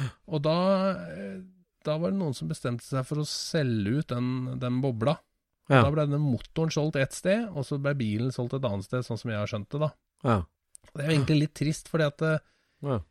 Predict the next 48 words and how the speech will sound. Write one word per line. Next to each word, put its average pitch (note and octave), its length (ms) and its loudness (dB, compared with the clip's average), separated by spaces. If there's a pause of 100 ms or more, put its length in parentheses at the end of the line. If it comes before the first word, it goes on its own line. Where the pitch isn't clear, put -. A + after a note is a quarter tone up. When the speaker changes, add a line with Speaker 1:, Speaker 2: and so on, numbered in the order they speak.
(240)
Speaker 1:
sammen C#3+ 600 2
så F3+ 140 4
var B2 260 8
jo D#3+ 80 4
det C3 140 4
en C3+ 140 4
sånn B2 240 2
som C#3 140 0
han B2 80 2
kjørte C3+ 380 0
den C3 100 2
der B2 160 2
flyvende B2 520 2
kilometeren G2+ 520 0
med, A3+ 140 0
vet F3 80 0
du. A2 100 -2 (280)
Speaker 2:
Ja, A2+ 140 4 (160)
ja. D3 60 -2 (220)
Mhm. G#2 280 -2 (600)
Speaker 1:
Så - 160 -2
der C#3+ 120 4
var C#3 160 4
vel C3+ 340 2
målet B2 480 -2
å C3+ 60 -2
få A#2+ 240 0
den B2 100 -2
opp A#2+ 140 -4
i C3 60 2
tre A#2+ 300 0
hundre, B2+ 280 2 (100)
den D#3+ 140 0
der B2 180 0
bobla A#2 280 -2
da. B2+ 200 0
Jeg, B2+ 200 -2
jeg C#3 160 -6
vet C#3+ 320 -2
ikke C#3 100 0
om C3+ 80 2
han C3 220 2
fikk - 440 -8
til C3 120 0
det, C3 220 2 (140)
egentlig. C#3 380 -2 (180)
Men, D3 140 -2
Speaker 2:
Nei. - 100 2